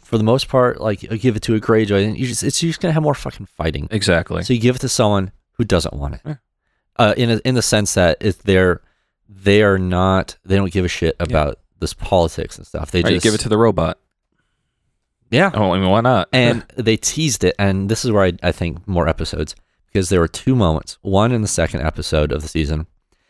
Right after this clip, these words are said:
Speaker 1: and I think one in the fourth, where Tyrion had a little bit of one-on-one time with Bran.
Speaker 2: Mm-hmm.
Speaker 1: And the s-, in the second episode, I think,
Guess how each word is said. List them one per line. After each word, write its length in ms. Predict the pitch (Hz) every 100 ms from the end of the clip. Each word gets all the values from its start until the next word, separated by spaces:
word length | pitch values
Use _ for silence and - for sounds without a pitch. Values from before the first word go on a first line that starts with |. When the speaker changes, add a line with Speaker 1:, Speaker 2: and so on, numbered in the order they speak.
| _
Speaker 1:
and 80 | 87
I 20 |
think 180 | 101 -
one 280 | 90 87 85
in 140 | 82
the 120 | 78
fourth, 480 | - - 73 62 - _ _ _ _ _
where 140 | 87 82
Tyrion 480 | - 98 95 92
had 140 | 85 82
a 60 |
little 180 | 82 87
bit 100 | 82
of 60 | 78
one-on-one 380 | 78 80 73 73
time 180 | 76 73
with 160 | 78
Bran. 320 | - - - 95 _ _ -
Speaker 2:
Mm-hmm. 280 | 104 90 - _ _
Speaker 1:
And 120 | 98
the 40 | 90
s-, 180 | - -
in 120 | 101
the 40 | 90
second 260 | 156 127
episode, 240 | 95 78 87
I 40 |
think, 220 | 87 87